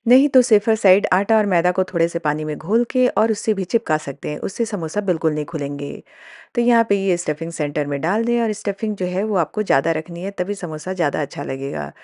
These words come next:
अब बंद कैसे करना है ये देखिए, पानी को चारों किनारों पे ऐसे लगा दें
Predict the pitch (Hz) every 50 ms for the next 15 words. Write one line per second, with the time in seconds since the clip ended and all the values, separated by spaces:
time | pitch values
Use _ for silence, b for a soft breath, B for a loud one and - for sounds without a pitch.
0 | B B B B B B B - 208 196 190 202 208 220 208 175 170 156 - 160
1 | 151 151 147 147 147 147 151 151 147 151 - - 254 277 B B B B B B
2 | B B _ 214 208 220 240 269 240 208 208 233 262 262 - - 233 226 226 240
3 | 233 - 226 180 175 165 170 190 190 - 180 208 247 - - 170 165 - 160 151
4 | 151 147 160 185 240 240 285 302 370